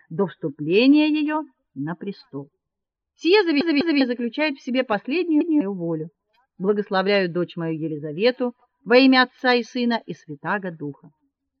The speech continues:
Чтение было окончено. Они снова сидели за столом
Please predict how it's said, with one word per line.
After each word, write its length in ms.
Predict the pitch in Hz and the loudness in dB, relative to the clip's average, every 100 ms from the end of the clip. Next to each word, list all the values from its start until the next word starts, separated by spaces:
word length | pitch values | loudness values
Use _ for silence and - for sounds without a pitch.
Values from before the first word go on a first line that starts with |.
| _ _ _ _ _ _ _ _ _ _ - | _ _ _ _ _ _ _ _ _ _ -20
Чтение 440 | - 349 415 359 | -6 -2 -2 0
было 260 | 240 254 254 | 0 0 0
окончено. 580 | - 165 156 - 165 165 _ _ _ _ _ _ - | -2 -8 -8 -10 -12 -14 _ _ _ _ _ _ -2
Они 220 | 233 262 | 2 2
снова 340 | - 320 349 | 2 0 0
сидели 360 | - 208 202 247 | -4 -4 -2 -2
за 100 | 226 | -4
столом 500 | 214 196 175 175 185 | -8 -6 -4 -4 -6